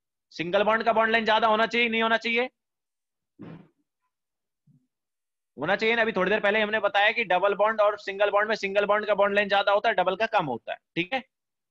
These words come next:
तो single bond का bond length ज्यादा होना चाहिए, double का bond length कम होना चाहिए। लेकिन यार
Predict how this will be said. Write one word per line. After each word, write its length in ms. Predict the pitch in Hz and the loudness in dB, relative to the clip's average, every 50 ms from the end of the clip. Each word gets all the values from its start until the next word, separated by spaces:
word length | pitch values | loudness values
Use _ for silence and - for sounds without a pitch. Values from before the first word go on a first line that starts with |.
| _ - | _ -12
तो 60 | 175 | -12
single 340 | 160 - 196 196 202 226 226 | -8 -6 -6 -2 0 0 0
bond 200 | 214 226 226 233 | 2 0 0 0
का 100 | - 233 | 0 0
bond 220 | 214 214 214 214 214 | 0 0 0 0 0
length 140 | 226 226 202 | -2 -2 0
ज्यादा 240 | 190 180 185 185 202 | 0 0 2 2 2
होना 180 | 202 208 214 | 2 0 0
चाहिए, 220 | 220 - 233 240 220 | -2 -2 -2 0 0
double 240 | 202 196 202 196 196 | 0 0 0 0 0
का 180 | - 202 202 | 0 0 0
bond 320 | 175 180 175 175 170 175 190 | 2 2 0 0 -2 -2 -2
length 120 | 220 233 - _ _ - | -4 -4 -6 _ _ -6
कम 140 | 160 147 | -6 -4
होना 220 | 135 131 123 123 123 | -4 -4 -6 -6 -6
चाहिए। 280 | - - 117 107 104 - _ _ _ _ _ _ _ _ _ _ _ _ _ _ _ _ _ _ | -8 -10 -14 -14 -14 -16 _ _ _ _ _ _ _ _ _ _ _ _ _ _ _ _ _ _
लेकिन 460 | - 127 147 160 185 185 - 262 254 | -6 -2 0 0 0 -2 -2 -4 0
यार 160 | 247 247 262 | 0 2 2